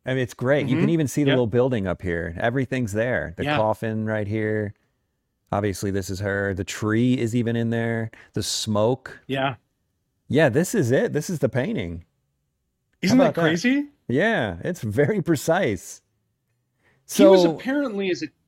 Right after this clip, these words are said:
Speaker 2: as a teacher of Sorolla, he was a rigorous drawer, and he was very good at drawing nudes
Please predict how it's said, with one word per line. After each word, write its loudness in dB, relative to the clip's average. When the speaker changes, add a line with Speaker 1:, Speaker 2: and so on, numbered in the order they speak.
Speaker 2:
as -4
a -4
teacher -4
of -4
Sorolla, -4
he -10
was -4
a -4
rigorous -4
drawer, -2
and -10
he -8
was -4
very -4
good -4
at -8
drawing -4
nudes -6